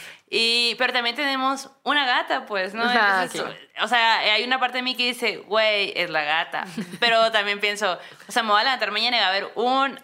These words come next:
Speaker 1: desmadre. Y te levantas y no hay nada, pues. Y, y, pues, estás en ese, en ese punto donde yo realmente desperté, escuché,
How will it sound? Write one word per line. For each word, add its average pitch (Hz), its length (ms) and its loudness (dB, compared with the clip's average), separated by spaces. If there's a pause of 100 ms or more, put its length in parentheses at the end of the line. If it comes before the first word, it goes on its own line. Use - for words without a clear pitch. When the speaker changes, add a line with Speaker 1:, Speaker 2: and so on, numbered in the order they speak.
Speaker 1:
desmadre. 175 720 -2
Y 208 120 -4
te 202 100 -2
levantas 185 300 -4
y 240 40 -6
no 208 100 -4
hay 185 100 -4
nada, 196 480 -2
pues. - 280 -12 (400)
Y, 226 120 0 (580)
y, - 40 -4
pues, 226 180 -4
estás 226 300 -4
en 311 120 -2
ese, 294 260 -4 (160)
en 214 160 -6
ese 220 220 -6
punto 285 340 -4
donde 269 380 -2
yo 254 400 2
realmente 226 640 -2
desperté, 170 680 -6
escuché, 160 600 -8